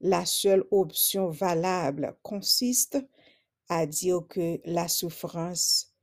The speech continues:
est à cause ou est causée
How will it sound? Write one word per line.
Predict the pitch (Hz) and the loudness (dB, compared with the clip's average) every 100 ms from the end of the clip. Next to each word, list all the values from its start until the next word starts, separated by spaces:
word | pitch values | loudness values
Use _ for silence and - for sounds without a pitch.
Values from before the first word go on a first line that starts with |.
| _ _ _ _ - | _ _ _ _ 0
est | 170 170 | 0 2
à | 160 | -2
cause | 160 - 185 190 180 160 - - _ _ _ _ _ _ _ - - - | -2 2 6 6 4 -2 -8 -8 _ _ _ _ _ _ _ -20 -10 -2
ou | 165 170 | 0 2
est | 196 175 | 4 4
causée | - 180 165 160 160 190 214 202 | 2 -2 0 0 2 4 2 -2